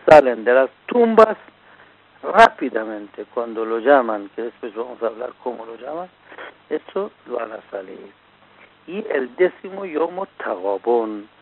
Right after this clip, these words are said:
el día que todos dicen, "Bueno, nosotros ahora estamos perdidos, que nosotros perdemos", porque lo que han hecho las obras buenas, también dicen, "¿Por qué no hemos hecho más obras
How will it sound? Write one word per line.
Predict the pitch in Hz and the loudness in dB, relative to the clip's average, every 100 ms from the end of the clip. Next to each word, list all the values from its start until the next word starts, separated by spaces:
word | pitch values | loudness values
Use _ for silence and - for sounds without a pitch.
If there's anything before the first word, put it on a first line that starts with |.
| - - _ - | -20 -20 _ -4
el | 131 127 | -4 -4
día | 185 196 - | 2 4 4
que | 170 - _ _ - | -2 -6 _ _ 2
todos | 208 208 185 | 4 6 4
dicen, | 165 170 - 156 147 | 0 -4 -4 -4 -2
"Bueno, | 151 135 143 | -2 -2 -6
nosotros | 131 117 139 131 117 _ _ _ _ _ _ _ _ - - | -8 -6 -6 -6 -10 _ _ _ _ _ _ _ _ -16 -4
ahora | 123 123 | -2 0
estamos | 123 - 123 113 110 - | -2 -2 -4 -4 -10 -10
perdidos, | 123 123 190 185 165 156 - - | -10 -6 -4 -2 0 0 -2 -12
que | 123 | -14
nosotros | 107 120 110 - | -8 -6 -6 -4
perdemos", | 120 110 175 180 165 143 - _ | -4 -2 -2 -2 -4 -8 -12 _
porque | 127 110 - 143 - - - _ _ - | -12 -10 -6 -6 -8 -20 -20 _ _ -10
lo | 123 - | -6 -2
que | 135 | 0
han | 131 | 0
hecho | 135 - 131 | -4 -8 -8
las | 113 113 - | -6 -8 -10
obras | 135 120 110 120 | -6 -4 -4 -6
buenas, | 117 127 120 113 _ _ _ _ _ _ - | -8 -6 -6 -6 _ _ _ _ _ _ -14
también | 117 110 117 120 | -12 -10 -12 -12
dicen, | 117 - 123 107 | -14 -12 -14 -10
"¿Por | 120 110 | -10 -10
qué | - 156 | -8 -8
no | 120 | -8
hemos | 113 110 110 - _ _ _ _ _ - | -12 -14 -20 -20 _ _ _ _ _ -16
hecho | 120 123 110 | -10 -6 -4
más | 131 143 - - | -2 -4 -6 -12
obras | 110 110 | -10 -10